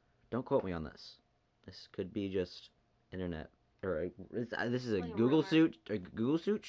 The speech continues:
Speaker 1: a Google
Speaker 2: Google
Speaker 1: suit.
Speaker 2: search.
Speaker 1: A Google search. I have, <laughs> I did not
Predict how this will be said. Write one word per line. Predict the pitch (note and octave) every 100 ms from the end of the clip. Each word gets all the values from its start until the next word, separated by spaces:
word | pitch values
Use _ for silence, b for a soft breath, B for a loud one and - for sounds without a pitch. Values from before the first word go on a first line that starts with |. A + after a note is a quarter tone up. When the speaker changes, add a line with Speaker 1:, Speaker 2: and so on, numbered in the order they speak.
| -
Speaker 1:
a | G#2+
Google | A2+ G#2+
Speaker 2:
Google |
Speaker 1:
suit. | - F2+ -
Speaker 2:
search. | - - b b b b b b
Speaker 1:
A | G2+
Google | G2+ B2+ B2
search. | - A#2+ A2+ - - - b b b -
I | F2+
have, | F2+ - -
<laughs> | -
I |
did | C3+ A2 G#2+
not | A#2+ A2+